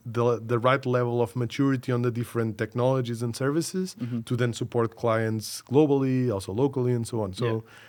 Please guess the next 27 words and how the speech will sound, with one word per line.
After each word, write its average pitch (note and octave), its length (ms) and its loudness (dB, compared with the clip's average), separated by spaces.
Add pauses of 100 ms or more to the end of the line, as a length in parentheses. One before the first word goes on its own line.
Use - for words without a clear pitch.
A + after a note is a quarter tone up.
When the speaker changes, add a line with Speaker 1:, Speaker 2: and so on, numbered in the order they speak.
(140)
Speaker 1:
that B2 120 4
is C#3+ 140 4
one C3 140 2
example. D3 880 2
Uh, A2 240 0
I A2+ 60 -2
think B2+ 180 0
you've B2 160 0
also B2 300 2
been, A#2 420 2 (540)
been B2 180 2
exposed A#2 520 0
to A#2+ 100 0
the, A2 300 2
the A2 100 0
graduate A#2+ 460 2
program A#2 380 2
that A2+ 180 0
we're A2+ 160 0
designing G#2+ 500 -2
now, D3+ 380 2
Speaker 2:
Mm-hmm. B2 180 -4
Speaker 1:
right? A#2 160 0
So A2+ 300 2 (220)
creating, B2 760 2
let's A2+ 260 -2
say, A2+ 380 0